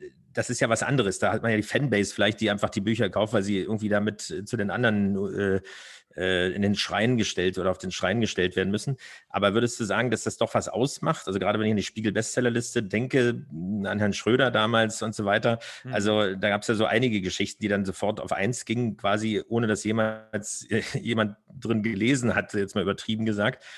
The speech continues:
Speaker 1: Aber dass das, äh, oder bist du da ganz anders, ähm,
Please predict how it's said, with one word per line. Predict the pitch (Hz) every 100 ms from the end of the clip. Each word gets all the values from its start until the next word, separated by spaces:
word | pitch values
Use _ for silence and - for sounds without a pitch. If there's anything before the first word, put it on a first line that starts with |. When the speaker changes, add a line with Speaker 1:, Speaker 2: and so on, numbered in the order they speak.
| - - - -
Speaker 1:
Aber | 98
dass | 107 -
das, | 113 - -
äh, | 104 101 95
oder | 107
bist | 98 -
du | 113
da |
ganz | 95 95 -
anders, | 107 175 143 - - -
ähm, | 117 117 117 117 -